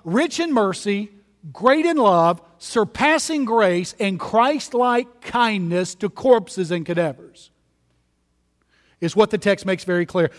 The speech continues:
Let me ask you something. Think of the worst thing that has ever happened to you. The worst wound, the worst injury, the worst insult, the worst abuse that's ever happened to you. I know that's unpleasant,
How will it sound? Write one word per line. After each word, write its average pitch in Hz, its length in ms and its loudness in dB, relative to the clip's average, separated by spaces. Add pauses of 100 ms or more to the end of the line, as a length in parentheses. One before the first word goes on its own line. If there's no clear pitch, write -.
(120)
Let 277 120 2
me 262 100 0
ask 226 200 -4
you 202 60 -4
something. 151 380 -6 (920)
Think 302 240 0
of 233 100 -4
the 190 100 2
worst 220 560 2
thing 185 500 -4 (1040)
that - 140 2
has 170 220 -2
ever 226 280 2
happened 202 500 -4
to 190 100 -8
you. 147 380 -4 (1300)
The 180 80 -4
worst 196 320 -2
wound, 240 420 0
the 208 60 0
worst 185 280 -4
injury, 233 380 -2
the 190 100 -2
worst 185 280 -4
insult, 226 580 -2 (680)
the 165 60 -14
worst 185 280 -4
abuse 190 360 -2
that's 165 160 -8
ever 170 200 -4
happened 175 360 -6
to 135 80 -16
you. 127 80 -12
I 175 60 -6
know 214 140 -2
that's 214 200 -4
unpleasant, 160 560 -6